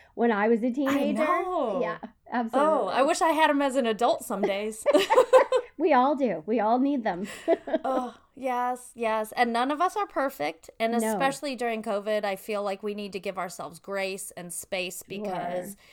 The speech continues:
Speaker 2: everyone's nerves are just on edge and waiting to be, I feel like, just a little tap pushes up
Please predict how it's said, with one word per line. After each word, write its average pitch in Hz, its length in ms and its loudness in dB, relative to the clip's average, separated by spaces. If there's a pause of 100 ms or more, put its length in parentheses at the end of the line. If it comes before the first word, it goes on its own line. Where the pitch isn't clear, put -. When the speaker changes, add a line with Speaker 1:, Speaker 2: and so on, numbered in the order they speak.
(340)
Speaker 2:
everyone's 240 460 0
nerves 180 360 -8
are 170 100 -8
just 180 280 -12
on 175 220 -8
edge 165 500 -8
and 170 260 -12
waiting 175 340 -6
to 175 60 -8
be, 165 280 -12
I 160 100 -8
feel 165 240 -10
like, 151 220 -8 (120)
just 185 220 -10
a 196 60 -6
little 190 240 -6
tap 180 360 -6
pushes 170 400 -14
up 165 180 -12